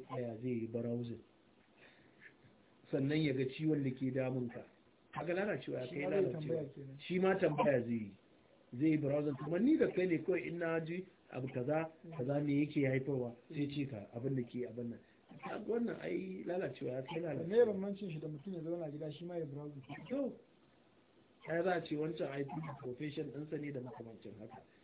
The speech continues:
Speaker 1: Ɗaya kenan. Wani kuma ya san cutan nan ba na asibiti ba ne.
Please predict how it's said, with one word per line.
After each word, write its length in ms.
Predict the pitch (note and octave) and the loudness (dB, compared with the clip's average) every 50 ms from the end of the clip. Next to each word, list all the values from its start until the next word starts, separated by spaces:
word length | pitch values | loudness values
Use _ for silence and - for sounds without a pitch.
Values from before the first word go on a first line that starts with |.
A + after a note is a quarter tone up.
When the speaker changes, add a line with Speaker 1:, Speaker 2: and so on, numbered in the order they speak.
| - - - | -14 -4 0
Speaker 1:
Ɗaya 200 | C3+ C#3 C3+ C3+ | 2 2 2 2
kenan. 260 | - B2 A2+ G#2+ G#2 G2+ - - - - C3 - - | 2 0 0 0 -2 -6 -10 -16 -20 -20 -20 -14 -6
Wani 320 | A#2 A#2 B2+ D3 D#3 E3 D#3+ | 0 4 4 6 6 4 4
kuma 500 | D#3+ - D#3+ D#3+ E3 D#3+ D#3 D#3 D#3 D#3 - - - _ _ - | 4 4 4 4 4 4 4 2 0 -2 -8 -16 -20 _ _ -4
ya 240 | C3 B2+ C3+ C#3+ C#3+ - | -2 0 0 -2 -2 -2
san 180 | - D#3+ D#3+ D#3+ - | 0 0 0 0 -2
cutan 560 | - - C#3 B2 A#2 - - - D3 C#3+ C#3+ | -4 -6 -6 -6 -6 -6 -6 -4 -4 -2 -2
nan 240 | C#3+ C3 B2 A#2+ A#2 A#2 | -2 -2 -2 -4 -4 -6
ba 200 | C#3 A#2 A2 A2+ | -6 -6 -4 -4
na 120 | A#2 B2+ C3+ C3+ | -4 -4 -4 -6
asibiti 440 | C#3+ C3+ - - C3+ B2 B2+ - - G#2 | -8 -8 -6 -6 -6 -6 -6 -8 -10 -14
ba 80 | G2 G#2 | -14 -14
ne. 120 | G2 F2+ | -16 -16